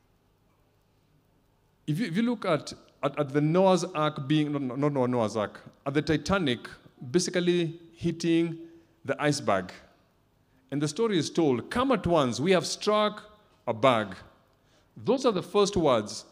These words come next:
Harold Cottom, the wireless operator on R M S Carpathia, received from the sinking R M S Titanic at twelve twenty-five A M on fifteenth April nineteen twelve.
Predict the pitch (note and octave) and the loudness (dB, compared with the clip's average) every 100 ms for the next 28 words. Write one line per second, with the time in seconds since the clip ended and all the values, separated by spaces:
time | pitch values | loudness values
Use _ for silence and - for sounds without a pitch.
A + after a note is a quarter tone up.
0 | - D#3 F#3 F#3+ F#3 F#3 D#3+ - G2 G2 | -14 -4 0 2 0 0 -2 -2 -6 -6
1 | G#2 _ _ _ _ _ - A#2+ C3 D#3+ | -10 _ _ _ _ _ -10 -2 0 2
2 | F#3 F#3 F#3 - A#2+ B2 D3+ D3+ D#3+ E3 | 2 2 0 -2 -2 0 0 -2 -2 -2
3 | E3 B2 B2+ D#3 D3+ C3+ C#3+ C#3+ D3 C3 | -2 -4 -2 0 0 0 0 -2 -2 -4
4 | C3 B2+ D3 C#3+ C#3 A2+ - D3+ E3+ - | -4 -2 -2 -2 -2 -4 -2 -4 -4 -10
5 | - B2+ A#2 A2 F#3 F3+ E3+ E3 D3 C3+ | -12 -8 -6 -4 -2 -2 -4 -4 -4 -2
6 | B2+ C#3 C3+ G#2+ C#3 D3+ F3 - - _ | -2 -4 -6 -8 -6 -6 -6 -10 -20 _
7 | _ _ _ - - - F#3 G3 F#3+ D3+ | _ _ _ -12 -12 -6 0 0 0 -2
8 | A#2+ - D3 D3 D3 C#3+ C#3+ G#2 G2+ A2 | -2 -2 0 0 0 -2 0 -2 -4 -8
9 | - _ _ _ _ _ - C3 C3+ B2+ | -14 _ _ _ _ _ -8 -6 -4 -6
10 | - F#3 F3+ - D3+ D3+ D3+ D3+ C#3+ - | -2 -2 -2 -4 -8 -4 -2 0 -2 -10
11 | _ _ _ - G#2 G#2 A#2+ - G#2+ F#2 | _ _ _ -8 -6 -4 -6 -2 -2 -2